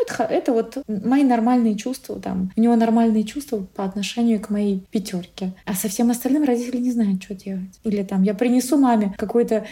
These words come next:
секрет, а она скажет: "Ой". И, и, и, слушай, я не знаю. Вот моя мамуля, безумно ее люблю, уважаю, но она всегда говорила: "Я честно не знаю.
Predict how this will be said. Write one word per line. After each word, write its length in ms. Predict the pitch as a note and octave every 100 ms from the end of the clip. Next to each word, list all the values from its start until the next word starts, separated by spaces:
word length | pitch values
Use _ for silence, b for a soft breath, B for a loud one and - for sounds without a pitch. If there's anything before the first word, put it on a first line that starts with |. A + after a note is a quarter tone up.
| B
секрет, 640 | - A#3 F3+ A3 G#3 G3+ G3
а 60 |
она 180 | G3+ G#3
скажет: 420 | G3+ A3 G3+ G3 -
"Ой". 280 | G3+ F#3+ F#3 _
И, 80 | -
и, 400 | D3 - - -
и, 40 |
слушай, 320 | - A#3 B3+
я 120 | D#4 F#4
не 120 | A3+
знаю. 640 | F#3+ G3+ G3 F#3 F3+ F#3 B B -
Вот 140 | F#3+
моя 200 | A3 A3
мамуля, 500 | A3+ A3 D4 C#4+ G#3+ - -
безумно 500 | G3 A3 A3+ G#3 G3
ее 200 | F#3+ G3
люблю, 320 | G3 G3 G3
уважаю, 560 | F#3+ F#3+ A3+ B3+ C#4
но 140 | G#3+ G3+
она 140 | F#3+
всегда 300 | F#3 G3 G#3
говорила: 460 | G3 G3 G3 G3 F#3+ B _ -
"Я 200 | G3 A#3
честно 340 | A#3 C#4+ D4 A3
не 160 | G#3
знаю. 540 | G3+ G3 F#3+ F#3+ F#3+